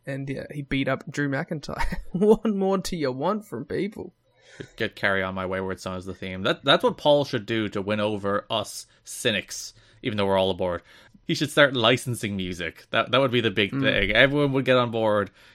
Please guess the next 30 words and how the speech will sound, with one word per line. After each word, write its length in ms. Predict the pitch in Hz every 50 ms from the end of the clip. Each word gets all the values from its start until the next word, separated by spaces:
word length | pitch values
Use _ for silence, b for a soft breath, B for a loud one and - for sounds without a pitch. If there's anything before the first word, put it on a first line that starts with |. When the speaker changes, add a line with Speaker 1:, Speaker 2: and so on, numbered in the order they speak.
| b -
Speaker 2:
if 160 | - 117 -
he 140 | - 117 113
does 220 | 98 120 117 104
a 60 | 113 104
My 240 | 110 110 110 110
Way 180 | 110 107 107 104
video 300 | 95 107 98 101 98 98
package 580 | - 101 90 90 - - 95 92 95 95 b b b b b -
and 340 | - 104 98 95 - - - _ - 123 123
gets 200 | - 123 107 -
Carry 300 | - - - 110 107 104
On 140 | 104 104 104
My 100 | 104 104
Wayward 280 | 101 104 101 98 101 98
Son 160 | - 104 98 95
for 160 | - 101 90
<laughs> 60 | -
Killer 280 | - - - 120 107 120
Kross. 560 | - - - - 98 - - - - - - _ - - _ - _ _ _ _ _ -
Speaker 1:
And 260 | 151 156 170 180 175
also 300 | 175 170 156 - - 165
if 220 | 151 147 143 135
he 220 | - 139 135 131 - _ _
booked 260 | - 139 131 - -
good 220 | - - 135 135 -
shows. 380 | - 143 127 - - - -
That 200 | - 156 165 175
might 240 | 180 180 175 170 151
help 260 | 143 147 135 - - -
too. 180 | - 127 -